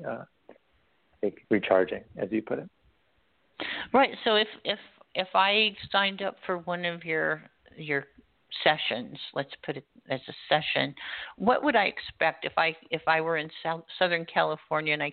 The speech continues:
Speaker 2: came? Do you have a facility, or, you know, describe, describe how, how it's working?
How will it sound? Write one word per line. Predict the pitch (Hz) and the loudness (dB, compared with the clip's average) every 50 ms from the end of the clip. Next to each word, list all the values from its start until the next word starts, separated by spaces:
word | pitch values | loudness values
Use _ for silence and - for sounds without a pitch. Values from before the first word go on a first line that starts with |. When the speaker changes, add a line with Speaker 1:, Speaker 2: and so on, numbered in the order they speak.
| - - | -4 -2
Speaker 2:
came? | - 156 156 - 160 | 0 0 0 0 -2
Do | 160 | 2
you | 165 175 | 4 4
have | 170 165 156 | 4 4 2
a | 151 - - | -4 -6 -8
facility, | - - - - - 202 214 240 254 247 - - - 254 247 240 233 226 | -14 -14 -6 -2 0 2 2 2 0 -2 -4 -6 -4 -4 -2 0 0 2
or, | 190 151 143 147 - - _ _ _ 180 | 2 2 0 -2 -8 -14 _ _ _ -4
you | 180 180 | -4 -2
know, | 160 156 156 156 - _ _ _ 202 | -2 -4 -8 -10 -14 _ _ _ -2
describe, | 190 190 - - - 226 226 233 233 226 208 196 190 - - - - - - - - _ _ - | -2 -2 0 2 4 4 6 6 6 4 2 -4 -12 -16 -20 -20 -20 -20 -20 -20 -20 _ _ -10
describe | - 185 - - - 247 285 311 262 | -10 -8 -2 2 4 4 4 4 2
how, | 254 233 233 214 202 185 175 165 - _ _ _ | 0 0 2 4 4 4 2 0 -4 _ _ _
how | - - - 214 202 196 185 | -16 -6 0 2 2 4 2
it's | 170 170 - - - - - - _ - | 0 -4 -6 -12 -20 -20 -20 -20 _ -10
working? | 165 156 156 156 - - - 113 95 139 | -6 -4 -4 -4 -4 -8 -10 -12 -12 -14